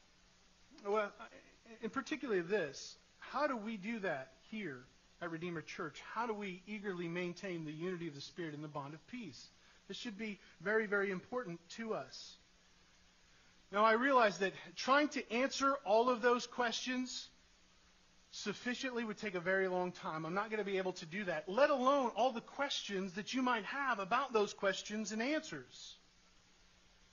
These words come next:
But our text this morning, Ephesians four, four through six, I believe gets at all of them. It touches on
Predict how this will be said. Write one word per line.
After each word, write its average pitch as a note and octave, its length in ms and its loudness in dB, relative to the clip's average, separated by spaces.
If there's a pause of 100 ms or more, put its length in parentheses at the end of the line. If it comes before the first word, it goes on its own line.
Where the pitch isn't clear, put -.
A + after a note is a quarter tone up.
(320)
But G3+ 100 4
our A3 80 8
text C#4 360 2
this B3+ 220 -2
morning, G#3+ 340 2
Ephesians A3+ 480 -6
four, A#3+ 340 0
four B3 260 -2
through A#3 200 -6
six, - 640 -2 (460)
I G3 80 2
believe G#3+ 540 0
gets C4 240 -2
at A3 180 2
all G#3+ 280 2
of C#3+ 140 -4
them. C3 120 -12 (300)
It G3 180 -2
touches C4 640 -2
on G3+ 160 0